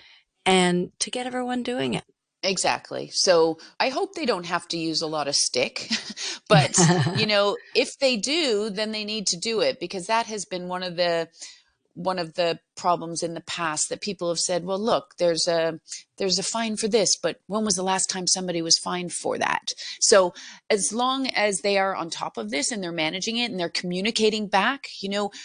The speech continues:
Speaker 2: people need to know that somebody is watching. They may not be fining me, but they're watching, and, and they, they know that somebody on this floor isn't doing it properly. Then as long as people know that, you know, people, somebody is aware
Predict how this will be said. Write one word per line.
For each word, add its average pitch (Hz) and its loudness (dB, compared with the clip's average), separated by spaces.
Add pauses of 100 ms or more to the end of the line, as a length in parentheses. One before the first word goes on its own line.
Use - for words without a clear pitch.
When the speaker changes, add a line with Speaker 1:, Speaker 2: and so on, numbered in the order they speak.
(160)
Speaker 2:
people 247 -2
need 220 -2
to 190 0
know 214 4
that 190 4
somebody 285 0
is 220 4
watching. 175 0
They 165 -4
may 226 -4
not 277 -2
be 208 -2 (280)
fining 202 0
me, 170 0 (360)
but 208 6 (220)
they're 254 4
watching, 254 2
and, 196 0
and 208 0
they, 208 2
they 226 0
know 277 4
that - 6
somebody 190 2
on 185 4
this 185 0
floor 185 4
isn't 180 0
doing 180 2
it 170 -2
properly. 196 2 (280)
Then 294 2 (280)
as 233 -4
long 302 -4
as 311 -4
people 277 -2
know 247 0
that, 240 2 (100)
you 233 -6
know, 208 -2
people, - -8 (140)
somebody 277 2
is 226 2
aware 208 2